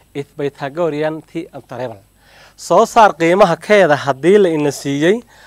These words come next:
nine comma K comma fifteen inay inoo tahay Pythagorean treble. Inay inagoo in isticmaalno Pythagoras-kii, qiimaha K baa la soo saaray. Waxaynu haysanaa kii hore, sagaal baynu haysanaa.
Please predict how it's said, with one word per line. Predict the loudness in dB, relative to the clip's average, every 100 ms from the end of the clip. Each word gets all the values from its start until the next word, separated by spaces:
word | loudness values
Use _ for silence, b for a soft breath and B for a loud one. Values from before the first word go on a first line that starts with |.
| B -6
nine | 4 6 6 2 -4
comma | -4 -2 -2 -4
K | -6 -6 -6
comma | -6 -6 -6
fifteen | -8 -12 -8 -6 -6 -8 _ b b -8
inay | -2 -2
inoo | 0 -2
tahay | -2 -6 -4 -4 -8 b b b
Pythagorean | -12 -8 -8 -2 -2 -2 -6 -8
treble. | -8 -8 -8
Inay | -8 -6 -6
inagoo | -6 -4
in | -6
isticmaalno | -10 -4 -4 -4
Pythagoras-kii, | -8 -10 -8 -6 -8 -14 -18 _ b b b
qiimaha | -8 -4 -6 -6
K | -6 -4
baa | -4
la | -8
soo | -14
saaray. | -18 -20 -20 _ _ _ B B
Waxaynu | -6 -4 -4
haysanaa | -4 -6 -6 -8
kii | -6 -8
hore, | -6 -8
sagaal | -10 -10 -8
baynu | -8 -8
haysanaa. | -10 -10 -6 -6